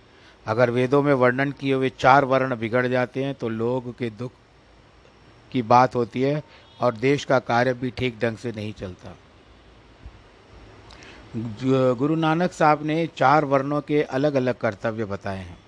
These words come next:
तथापि, तथापि उनके कितने ही शिष्य कहते हैं कि वे वर्ण के विरोधी थे।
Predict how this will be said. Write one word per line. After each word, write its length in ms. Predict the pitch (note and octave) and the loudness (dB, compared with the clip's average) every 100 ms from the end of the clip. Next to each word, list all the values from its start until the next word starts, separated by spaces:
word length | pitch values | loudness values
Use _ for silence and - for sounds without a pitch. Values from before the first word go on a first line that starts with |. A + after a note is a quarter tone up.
| _ _ _ - - - - - - | _ _ _ -20 -20 -20 -20 -20 -4
तथापि, 560 | C3+ - D3 D3+ D#3 D#3+ - - B2+ | -4 2 2 2 0 -2 -10 -10 -6
तथापि 400 | - D3+ D#3 E3 | 0 2 2 0
उनके 280 | D#3 D#3+ | 0 -2
कितने 340 | D3 D3 D#3 E3+ | -4 -4 -4 -2
ही 60 | E3+ | -2
शिष्य 320 | D3+ C3 D3+ | -4 -6 -4
कहते 380 | C#3 B2+ C3+ D3 | -2 -2 -2 -4
हैं 100 | D3+ | -4
कि 120 | D3 | -4
वे 200 | D3 D3+ | 0 0
वर्ण 320 | B2 B2+ C#3+ | 0 -2 -4
के 140 | C#3 | -4
विरोधी 440 | B2 A2 A2+ G#2+ G#2+ | -4 -4 -4 -6 -10
थे। 180 | - | -12